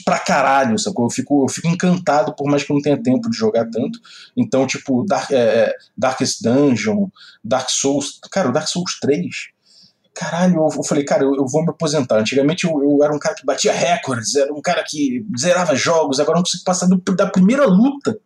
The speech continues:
E assim, eu fiquei encantado, eu não consegui descansar, cara. Realmente me encanta muito. Então, acho que pro R P G, o meu R P G reflete muito isso. Meus amigos,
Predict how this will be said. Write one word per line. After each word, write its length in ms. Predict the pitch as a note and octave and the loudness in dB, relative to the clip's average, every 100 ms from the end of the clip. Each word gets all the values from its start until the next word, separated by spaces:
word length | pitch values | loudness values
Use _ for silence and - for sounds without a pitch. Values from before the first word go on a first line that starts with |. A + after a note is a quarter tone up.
| - | -2
E 100 | C#3+ | 0
assim, 380 | D#3+ F#3+ C3 A2+ - | 2 2 2 0 -4
eu 80 | C3 | -6
fiquei 320 | - - D#3+ | -6 -6 -4
encantado, 540 | D#3+ F3 D3 D3 B2+ B2 | -4 -2 -2 0 0 2
eu 20 | |
não 80 | A#2 | 0
consegui 300 | C3 C3+ C#3+ | -4 -6 -6
descansar, 640 | - - D3 - B2+ A#2 | -6 -2 -2 0 -2 0
cara. 240 | A#2 G#2+ | 0 0
Realmente 520 | A2+ C#3 A#2+ B2+ - B2 | 0 2 2 0 0 0
me 120 | A#2+ | 0
encanta 340 | - B2 C#3+ | -2 -4 -2
muito. 340 | A2 A2+ G#2+ G#2 | 0 0 -2 -4
Então, 380 | G#2 A2+ A#2+ | -2 0 0
acho 160 | A#2 - | -2 -4
que 80 | A#2 | -8
pro 160 | - | -2
R 140 | A#2+ B2 | -2 0
P 120 | A#2 | -2
G, 360 | A2 B2 B2+ A2 G#2 | 0 2 2 0 -2
o 100 | A2 | -2
meu 200 | A2+ B2+ | 0 2
R 120 | C3 C3 | 2 0
P 100 | A2+ | -2
G 120 | A#2+ | 0
reflete 420 | B2 - A#2 - | -2 -2 -2 0
muito 240 | A#2 B2 | 0 0
isso. 260 | A2 B2 - - - - - - | -2 -4 -6 -14 -20 -20 -10 -2
Meus 200 | A#2+ B2 | 2 2
amigos, 580 | B2 C3 C3 - - | 2 2 2 -2 -6